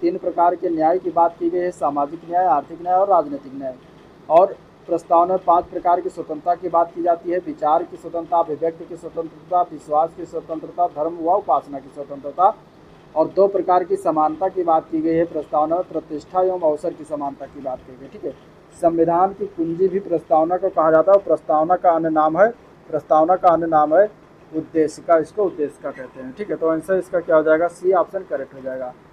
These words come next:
अब अगर हम बात करें इसमें मूल अधिकार, मूलभूत अधिकार, तो मूल अधिकार में जो बारह से लेकर अनुच्छेद पैंतीस तक,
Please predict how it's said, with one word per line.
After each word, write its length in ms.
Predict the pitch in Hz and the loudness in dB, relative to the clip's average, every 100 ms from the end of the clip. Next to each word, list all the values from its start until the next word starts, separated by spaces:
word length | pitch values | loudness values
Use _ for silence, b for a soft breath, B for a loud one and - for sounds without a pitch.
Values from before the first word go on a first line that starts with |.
| - | -4
अब 100 | 160 | 2
अगर 140 | 180 196 | 4 4
हम 80 | 190 | 4
बात 260 | 185 190 | 4 4
करें 120 | 202 | 0
इसमें 240 | 196 196 196 | -4 -4 -8
मूल 320 | 170 175 196 - - - - | -2 -2 -2 -6 -20 -10 -2
अधिकार, 520 | 156 156 165 151 131 - - _ - | -2 2 4 4 2 -8 -20 _ -6
मूलभूत 340 | 165 190 190 | -2 0 2
अधिकार, 300 | 190 180 156 | 0 0 -2
तो 160 | 147 165 | -2 -4
मूल 200 | 165 190 | -2 0
अधिकार 340 | 196 190 185 | -2 2 0
में 120 | 190 190 | 0 -4
जो 120 | 185 | -4
बारह 380 | 143 151 156 185 | 2 4 4 2
से 140 | 190 | -2
लेकर 320 | 180 180 185 | -6 -4 -4
अनुच्छेद 440 | 185 170 156 - 175 | -4 -6 -8 -6 -4
पैंतीस 500 | 170 151 147 180 - | -4 -6 -4 -6 -6
तक, 140 | 135 | -8